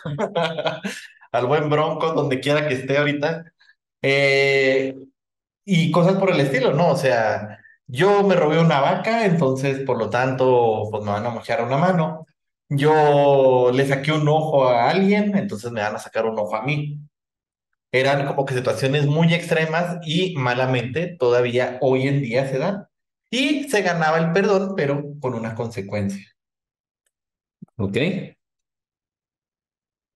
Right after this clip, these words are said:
Speaker 2: Bueno, entonces ya vamos medio entendiendo el perdón. Realmente creo que siento que nos confundimos más, ¿verdad? <laughs> ¿Qué, qué es verdaderamente el perdón? Bueno,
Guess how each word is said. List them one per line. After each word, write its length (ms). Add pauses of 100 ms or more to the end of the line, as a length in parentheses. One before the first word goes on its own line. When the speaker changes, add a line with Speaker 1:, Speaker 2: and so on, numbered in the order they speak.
(1300)
Speaker 2:
Bueno, 260
entonces 560 (120)
ya 200
vamos 440
medio 280
entendiendo 440
el 100
perdón. 340
Realmente 380
creo 120
que 60
siento 220
que 60
nos 120
confundimos 460
más, 180
¿verdad? 420
<laughs> 40
¿Qué, 160 (500)
qué 200
es 80
verdaderamente 840
el 200
perdón? 920 (720)
Bueno, 360